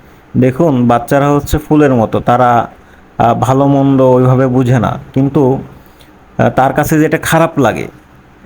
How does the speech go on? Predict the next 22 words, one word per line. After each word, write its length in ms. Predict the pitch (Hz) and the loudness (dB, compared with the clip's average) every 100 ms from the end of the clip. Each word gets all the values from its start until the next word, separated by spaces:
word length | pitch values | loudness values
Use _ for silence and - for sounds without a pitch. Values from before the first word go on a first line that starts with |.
| - | -4
সে 180 | - | -2
যখন 280 | 156 165 175 | 0 0 0
ভালো, 300 | 147 151 156 | 2 2 2
তার 220 | 151 151 | 2 -2
কাছে 200 | 139 156 | 0 -2
ভালো 240 | 143 143 147 | 0 2 2
লাগে, 200 | 147 135 | 2 0
সে 160 | - | -2
কিন্তু 200 | 156 156 | 0 -2
সে 100 | 151 | 0
বলে, 200 | 156 139 | 0 2
"আমার 180 | 135 139 | 2 0
এটা 140 | 135 135 | 0 0
বাবা 300 | 131 131 123 | 2 2 2
মা, 200 | 131 131 | 2 2
আমার 120 | 127 | 2
এটা 100 | 131 | 2
আমার 140 | 135 | 0
ভালো 200 | 113 123 | 0 0
লাগে, 300 | 120 113 113 113 | 2 0 0 -2
এটা 180 | 117 | 0
আমার", 180 | 120 117 | 0 0